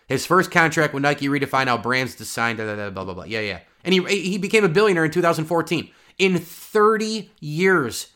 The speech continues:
eighty-four to ninety-four, oh four, fourteen, he was a billionaire in thirty years. Unbelievable.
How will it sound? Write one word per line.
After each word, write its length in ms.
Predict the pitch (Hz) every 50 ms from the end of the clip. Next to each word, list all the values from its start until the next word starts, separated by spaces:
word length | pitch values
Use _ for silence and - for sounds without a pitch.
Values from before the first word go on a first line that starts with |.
| _ -
eighty-four 580 | 170 180 185 196 185 180 - 185 185 185 180
to 140 | 175 - 160
ninety-four, 720 | 147 151 156 170 185 175 185 175 - 185 180 180 180 170 175
oh 140 | 165 165 175
four, 260 | 165 160 - 170 175
fourteen, 500 | 160 160 - 165 165 160 160 - 175 165
he 60 | 156 151
was 120 | 143 139
a 40 | 135
billionaire 540 | 120 98 - 160 165 170 165 151 135 127 123
in 60 | 117
thirty 260 | - 135 131 131 131
years. 300 | 120 104 92 90 - - _ _ _ _ _ _ _ _ _ _ _ _ _ _ _ _ _ _ _ -
Unbelievable. 1700 | 160 180 196 214 220 170 151 185 175 165 156 151 165 185 208 214 180 147 180 175 165 143 123 156 160 160 156 147 131 110 95 - -